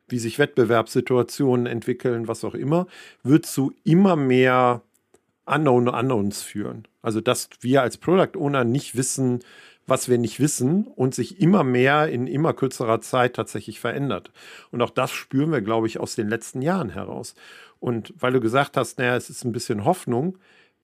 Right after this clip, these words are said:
gerade das spricht ja dafür, dass wir sehr wahrscheinlich noch immer kürzere,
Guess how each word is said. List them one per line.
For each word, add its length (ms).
gerade 500
das 200
spricht 600
ja 140
dafür, 540
dass 240
wir 100
sehr 160
wahrscheinlich 540
noch 300
immer 400
kürzere, 840